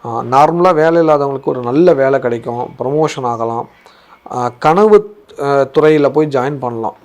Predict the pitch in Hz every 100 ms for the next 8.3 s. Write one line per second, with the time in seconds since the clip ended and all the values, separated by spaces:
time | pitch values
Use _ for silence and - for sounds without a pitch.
0 | - - 127 120 123 131 123 123 123 127
1 | 185 170 139 143 147 160 131 120 110 120
2 | 143 143 127 117 120 117 117 127 139 127
3 | 120 113 113 127 147 147 - 123 131 151
4 | 135 135 131 123 120 147 131 120 131 127
5 | 123 117 120 127 113 135 127 123 123 120
6 | 117 113 131 - - - _ 123 147 151
7 | 135 135 135 143 135 127 131 123 120 113
8 | 120 117